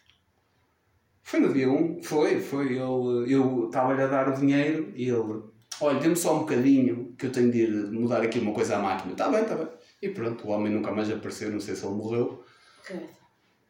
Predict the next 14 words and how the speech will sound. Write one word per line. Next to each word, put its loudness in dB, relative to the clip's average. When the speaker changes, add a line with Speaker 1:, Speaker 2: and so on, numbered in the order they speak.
Speaker 1:
Mas -6
Speaker 2:
Não, 2
Speaker 1:
nunca 0
mais 2
Speaker 2:
não, 0
Speaker 1:
apareceu. -4
Speaker 2:
não -6
consigo -10
ficar -14
contente -14
e -18
gostar -20
dessas -18
histórias. -18